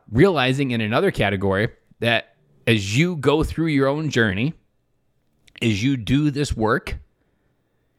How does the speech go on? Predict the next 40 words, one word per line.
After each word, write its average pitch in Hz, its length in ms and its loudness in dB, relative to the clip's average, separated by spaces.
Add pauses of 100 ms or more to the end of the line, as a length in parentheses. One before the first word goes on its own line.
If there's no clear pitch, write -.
(140)
you 143 180 2
are 196 140 2
the 175 100 -4
same 196 320 -2
person 165 460 0
in 147 160 0
your 135 100 0
peaks 214 540 -2
as 156 320 0
your 147 100 0
valleys. 104 640 -2 (880)
As 127 200 4
life 165 380 -2
is 156 120 0
a 151 60 -2
roller 165 280 0
coaster 117 500 -2
analogy 98 540 0
is 95 100 -4
often 104 320 0
applied, 131 420 0 (640)
you 185 160 0
are 190 160 0
the 151 140 -2
exact 147 420 -2
same 147 220 -2
person 143 420 0
when 113 200 0
life 120 280 -2
is 107 80 0
amazing, 165 540 0
and 151 100 -2
you 147 120 -2
are 156 60 2
the 143 120 0
exact 123 400 -2
same 127 160 0
person 117 560 0
when 113 100 0
life 101 560 0